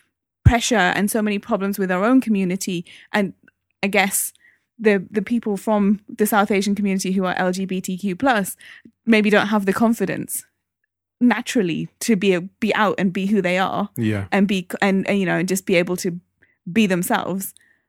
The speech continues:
Speaker 1: And so it's easy to kind of put them down even more.
Speaker 2: Yeah, yeah.
Speaker 1: I mean, uh, that's the way, that's the only way that I can think of it happening. Why would,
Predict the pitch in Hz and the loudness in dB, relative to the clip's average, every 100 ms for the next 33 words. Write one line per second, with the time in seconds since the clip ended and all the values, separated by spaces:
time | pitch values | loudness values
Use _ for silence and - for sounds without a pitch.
0 | _ _ - 226 214 220 220 202 196 - | _ _ 0 4 4 6 6 6 4 0
1 | _ _ 254 - - 220 214 208 - 220 | _ _ 0 2 0 0 0 -4 -6 -4
2 | 190 185 - - 190 202 208 202 208 190 | -2 -2 -4 -4 -2 0 0 0 0 0
3 | 202 339 - _ 120 113 113 113 110 90 | 0 -2 -6 _ -6 -2 2 2 0 -4
4 | - 117 104 95 233 233 214 233 202 240 | -10 -4 -2 2 4 4 4 4 4 4
5 | 247 254 226 208 202 - 254 226 208 208 | 4 4 4 4 2 0 2 2 2 0
6 | - 208 240 285 208 185 214 269 226 185 | -2 -2 0 0 0 -4 -4 -4 -2 0
7 | 196 262 | 0 -2